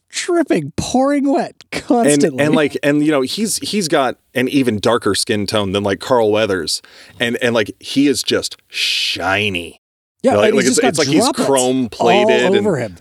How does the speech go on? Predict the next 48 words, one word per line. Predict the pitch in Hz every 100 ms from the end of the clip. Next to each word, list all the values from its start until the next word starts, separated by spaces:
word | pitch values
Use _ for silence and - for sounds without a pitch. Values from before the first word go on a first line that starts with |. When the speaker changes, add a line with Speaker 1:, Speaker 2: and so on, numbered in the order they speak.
| -
Speaker 1:
constantly. | 151 190 180 120 127 147 113
Speaker 2:
<laughs> | 139
Speaker 1:
It's, | 151 -
it's | 185 160 -
nuts. | 214 226 254 294 147 - - _ - - - - -
Like, | 220
I | 190
mean, | 190
like, | 175
comparing | 175 165 240 247
him |
to, | 208
like, | 196
the | 170
other | 185 175
people, | 214 190
I | 160
mean, | 151 139 - - 165 160
maybe | 156 160
you | 160
could | 147
just | 127 -
see | 143
it | 139
more | 151 160
'cause | 143
of | 143
his | 135
complexion, | 135 147 139
but | 147
I |
think | 175 147
he's | 147 113
way | 117 120 117 104 - _ _ _ -
more | 127 131 127 117
wetter | 98 107 98 87
than | 101
everybody | 92 90 92
else, | 92 117
or |
it | 156
just | 139 123
beads | 135 143 127
up | 143 175
on | 175
him | 185
more. | 190 202 202 _ _
Speaker 2:
Yeah. | 92